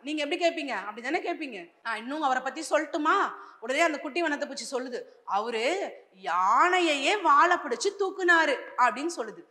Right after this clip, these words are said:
"என்னது? யானையையே வாலை பிடிச்சு தூக்குனாரா? அப்படிலாம் ஒண்ணும் பண்ணவே முடியாது. யானையை போய் யாராவது தூக்க முடியுமா? அதுவும் வாலை பிடிச்சு தூக்க முடியுமா?" அப்படின்னு அவங்க அம்மா கேக்குறாங்க. உடனே வண்ணத்து பூச்சி நினைக்குது. உடனே அதுக்கு என்ன சொல்லுது? "என்னது?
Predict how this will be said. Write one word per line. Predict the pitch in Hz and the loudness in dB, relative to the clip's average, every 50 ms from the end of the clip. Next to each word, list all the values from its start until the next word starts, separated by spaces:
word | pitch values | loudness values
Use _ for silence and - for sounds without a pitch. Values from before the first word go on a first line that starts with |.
| _ _ _ _ _ 175 180 | _ _ _ _ _ _ -8
"என்னது? | 190 196 190 185 233 330 392 302 - - - - - _ _ - | -6 -6 -4 -2 0 0 0 0 -2 -6 -10 -20 -20 _ _ -12
யானையையே | 175 151 165 175 185 208 240 277 330 349 359 359 349 330 302 302 339 403 427 | -8 -6 -4 -4 -2 0 0 2 2 2 2 2 2 2 2 2 0 0 2
வாலை | 403 349 320 349 370 381 | 4 4 6 6 4 4
பிடிச்சு | 359 359 339 339 339 - 359 349 - | 2 0 -4 -4 -6 -6 -8 -8 -8
தூக்குனாரா? | 359 349 339 330 302 285 269 262 254 233 233 240 - - - - - - _ _ - | -8 -6 -6 -2 0 0 2 4 4 2 2 0 -4 -12 -16 -20 -20 -20 _ _ -10
அப்படிலாம் | 156 185 190 - 208 202 247 320 320 | -10 -10 -8 -8 -2 2 4 4 4
ஒண்ணும் | 269 254 269 311 - | 4 2 0 0 0
பண்ணவே | 240 226 233 247 254 294 330 320 | 0 0 0 0 0 0 0 0
முடியாது. | 277 262 262 254 247 233 226 | 0 -2 -2 -2 -2 -2 -4
யானையை | 190 180 175 226 302 339 349 320 269 | -6 -4 -2 -2 0 2 0 0 0
போய் | - 302 | 0 2
யாராவது | 339 302 262 262 285 285 | 2 2 2 0 -2 -4
தூக்க | - 311 277 320 | -6 -6 -6 -6
முடியுமா? | 285 247 233 208 196 233 285 | -6 -6 -8 -6 -2 0 2
அதுவும் | 277 285 320 262 185 | 2 2 0 -4 -6
வாலை | 170 175 190 240 302 349 359 330 | -6 0 2 4 6 6 6 4
பிடிச்சு | - - - 311 233 | 4 0 -10 -10 -12
தூக்க | 285 277 285 | -12 -12 -12
முடியுமா?" | 269 247 220 220 202 202 247 311 311 - - - - _ _ - | -12 -12 -12 -12 -8 -6 -6 -6 -6 -8 -14 -20 -20 _ _ -2
அப்படின்னு | 196 214 185 185 262 320 | -2 -2 0 -2 -2 0
அவங்க | 339 277 240 208 | 0 0 -2 -4
அம்மா | 196 214 233 | -8 -8 -10
கேக்குறாங்க. | 233 - 202 - 202 180 170 160 156 - _ _ _ _ _ _ | -10 -10 -12 -12 -10 -10 -10 -10 -14 -20 _ _ _ _ _ _
உடனே | - 277 330 320 294 | -4 0 2 2 2
வண்ணத்து | 285 320 302 339 | 2 0 -2 -4
பூச்சி | 269 277 220 277 247 | -6 -8 -8 -8 -8
நினைக்குது. | 247 240 254 214 247 208 180 160 _ _ _ | -6 -6 -8 -8 -10 -12 -16 -18 _ _ _
உடனே | - 240 269 277 320 | -6 -4 0 2 4
அதுக்கு | 349 339 330 - 277 | 4 4 4 2 0
என்ன | 294 349 | 0 0
சொல்லுது? | 370 349 339 311 277 214 196 180 | 0 0 -4 -4 -4 -6 -8 -10
"என்னது? | 170 170 196 208 226 262 277 254 392 466 | -10 -12 -12 -8 -8 -6 0 2 4 4